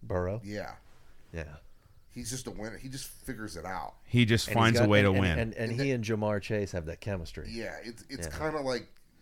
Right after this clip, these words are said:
Speaker 2: fate.
Speaker 3: Yeah.
Speaker 2: You know, I don't know.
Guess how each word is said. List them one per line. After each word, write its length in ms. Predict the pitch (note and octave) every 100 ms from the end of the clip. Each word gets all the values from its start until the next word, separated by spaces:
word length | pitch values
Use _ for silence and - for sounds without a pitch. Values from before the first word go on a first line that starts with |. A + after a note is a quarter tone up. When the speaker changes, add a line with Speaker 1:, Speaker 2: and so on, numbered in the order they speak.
| - - - - -
Speaker 2:
fate. 580 | - - C#3+ A2+ - - - - - -
Speaker 3:
Yeah. 300 | G2+ G2+ D#2 - - - -
Speaker 2:
You 80 | A#2+
know, 100 | A#2+ -
I 60 | D#3+
don't 180 | D#3+ C#3+
know. 380 | C3+ G#2 C2+